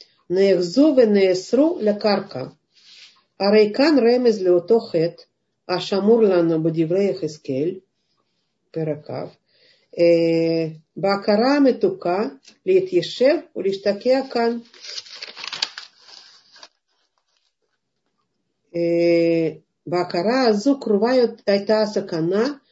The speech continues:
бемешех азман ливгод бемасорот хамишпаха вехоль ашевет улитнакер летеудато агдула». Перевожу, что пишет Рашариус. «И укрепились они в ней, стали оседлыми».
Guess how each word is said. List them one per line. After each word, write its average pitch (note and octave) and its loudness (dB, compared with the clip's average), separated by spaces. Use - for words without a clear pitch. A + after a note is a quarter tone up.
бемешех G#3 0
азман E3 -4
ливгод E3+ 2
бемасорот F3+ -4
хамишпаха D#3+ -8
вехоль E3+ -4
ашевет F3+ -2
улитнакер E3 -4
летеудато D#3 -4
агдула». C#3 -8
Перевожу, D#3 -4
что D3 -10
пишет D3 -10
Рашариус. C#3 -20
«И A3 2
укрепились A3+ 0
они G#3+ 2
в E3+ -6
ней, B2+ -6
стали F3+ -4
оседлыми». D#3 -6